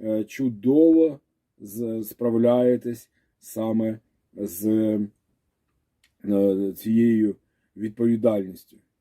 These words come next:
Ви або безвідповідальні, або свідомо робите кожен крок, робите висновки і розумієте, що відбувається навколо вас і що буде відбуватися, теж знаху-, залежить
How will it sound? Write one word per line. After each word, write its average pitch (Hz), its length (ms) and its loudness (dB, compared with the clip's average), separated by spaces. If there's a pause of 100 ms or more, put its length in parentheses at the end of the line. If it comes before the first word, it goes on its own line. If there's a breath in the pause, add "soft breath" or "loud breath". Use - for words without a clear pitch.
(300)
Ви 123 200 4
або 117 200 2
безвідповідальні, 147 1160 -2
або 135 440 -8 (180)
свідомо 165 800 -4 (320)
робите 120 540 0
кожен 104 420 -6
крок, 180 440 -4 (120)
робите 107 560 -2 (360)
висновки 139 720 0 (380)
і 110 280 2
розумієте, 110 1040 0
що - 320 -2
відбувається 143 640 0
навколо 117 400 -6
вас 113 300 -8
і - 100 -8
що 151 280 0
буде 120 500 2
відбуватися, 101 800 -10 (420)
теж 151 240 4
знаху-, 113 480 -4
залежить 110 520 -2